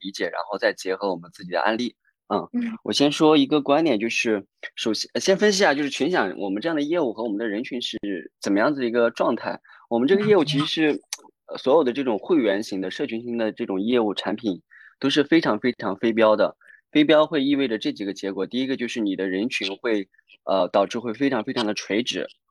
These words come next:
Speaker 1: 就是你必须得垂直。比如说我们就是这个所谓的电商圈、流量圈的这些创业者、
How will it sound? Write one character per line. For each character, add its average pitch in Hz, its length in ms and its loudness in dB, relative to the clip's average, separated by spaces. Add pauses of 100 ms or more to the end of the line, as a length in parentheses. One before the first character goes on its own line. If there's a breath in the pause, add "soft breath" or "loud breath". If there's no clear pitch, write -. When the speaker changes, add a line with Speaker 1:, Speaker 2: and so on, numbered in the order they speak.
(180)
Speaker 1:
就 117 80 -6
是 110 100 -4
你 98 120 0
必 143 240 2
须 180 120 0
得 135 120 4
垂 95 180 -8
直。 - 260 -8
比 98 100 2
如 101 60 2
说 131 140 0
我 113 100 4
们 85 120 -6
就 117 140 -2
是 110 240 -2
这 101 140 -4
个 92 140 0
所 92 160 -4
谓 95 80 0
的 92 100 0
电 107 160 0
商 107 140 -2
圈、 107 180 -2
流 95 120 0
量 101 140 0
圈 104 160 -2
的 95 80 0
这 101 140 -6
些 110 80 -6
创 156 240 2
业 135 120 6
者、 - 260 -2